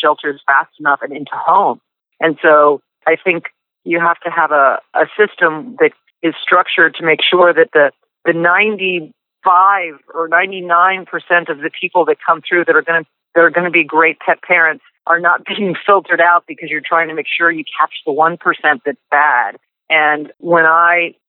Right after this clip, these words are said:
originally came to Humane Society of Silicon Valley, we had some, some policies in place that, you know, quite honestly, made it hard for people to adopt pets. So we've worked really hard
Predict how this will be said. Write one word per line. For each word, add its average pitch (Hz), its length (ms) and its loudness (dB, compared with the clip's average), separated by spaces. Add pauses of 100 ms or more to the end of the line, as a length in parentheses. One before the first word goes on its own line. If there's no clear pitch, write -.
originally 165 240 2
came 247 220 2
to 262 60 -2
Humane 190 220 -2
Society 160 220 -2
of - 60 -2
Silicon 156 240 0
Valley, 147 240 2
we 165 140 -2
had 170 200 2
some, 170 220 -4 (100)
some 175 160 0
policies 185 560 0
in 160 140 -2
place 151 320 0
that, 151 180 0 (340)
you 180 60 0
know, 170 60 4
quite 185 220 2
honestly, 196 360 0
made 165 220 0
it 185 60 0
hard 175 260 -2
for 175 80 -8
people 180 240 -8
to 196 120 -4
adopt - 300 0
pets. 190 340 -2 (140)
So 156 260 2 (240)
we've 196 180 2
worked 196 200 2
really 185 260 2
hard 170 400 2